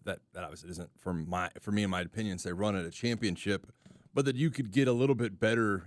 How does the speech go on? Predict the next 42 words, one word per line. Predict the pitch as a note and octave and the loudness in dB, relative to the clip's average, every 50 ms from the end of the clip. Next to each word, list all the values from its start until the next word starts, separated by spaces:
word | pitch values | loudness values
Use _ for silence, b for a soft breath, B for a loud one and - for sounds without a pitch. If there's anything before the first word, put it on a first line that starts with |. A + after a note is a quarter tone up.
| - | -4
and | G#2+ G2 G2 G2+ | -2 -2 0 0
maybe | G#2+ G#2+ G#2 G2+ | 0 0 0 0
have | G2+ G2+ G2 | 0 0 0
a | F#2 | 0
better | F2+ G2 F#2+ F#2 | -2 -2 -4 -4
finish | - G#2 G#2 G2+ F2 F2 | -6 -6 -6 -4 -4 -4
than | F2+ F2+ | -4 -2
you | F#2 | -2
did | F2+ F#2 F2+ | 0 0 -2
last | F2+ F#2 F#2+ G#2 G2 - - | 0 -2 -2 -2 -4 -4 -6
year. | E2+ E2 E2 E2 | -6 -4 -2 0
I, | A#2+ A2+ - _ _ _ _ _ _ _ _ _ _ _ _ _ _ _ | 0 -2 -2 _ _ _ _ _ _ _ _ _ _ _ _ _ _ _
I | - F3+ | 8 8
don't | G3+ F#3 E3 | 10 10 10
know | D#3+ D#3 D3+ | 10 10 10
though. | C#3 C3 - | 10 8 8
I | - F3 | 8 8
don't | G3+ A3 G3+ E3 | 8 8 6 6
want | D#3+ E3+ F#3 F3 | 6 6 8 8
them | F3+ D#3 | 6 6
to | D3 | 6
just | B2+ C3 B2 - | 6 4 4 4
make | B2 C3 C#3 A#2 | 4 4 4 4
a | G#2 | 4
trade | - A#2+ B2+ C3 A#2 | 4 4 4 6 6
just | G#2+ A2 - | 4 2 2
to | A#2 | 2
make | A2+ G#2 F#2+ | 2 2 0
a | |
trade. | F#2 - A2 B2+ C#3 B2+ A#2 | 0 2 2 4 4 4 2
It's | A#2 - - | 0 -2 2
gotta | D3 C#3 C3 A#2+ | 2 4 4 4
be | B2 A2+ | 4 4
something | - B2+ B2+ G2+ G#2 A#2 | 4 4 2 2 0 -2
that | G#2+ | -2
makes | G#2+ A2 G#2+ F#2+ - | 0 -2 -2 0 0
sense. | - B2+ C#3+ A#2+ G#2 | 2 2 2 2 2
I | G2+ G#2 | 0 0
don't | A#2+ A2+ | 0 0
wanna, | A2+ A2+ A2 G#2 G2 F#2+ F#2+ | 0 2 2 2 2 2 2
you | G#2+ G#2+ | 2 2
know, | F#2 F2 F2+ | 2 2 0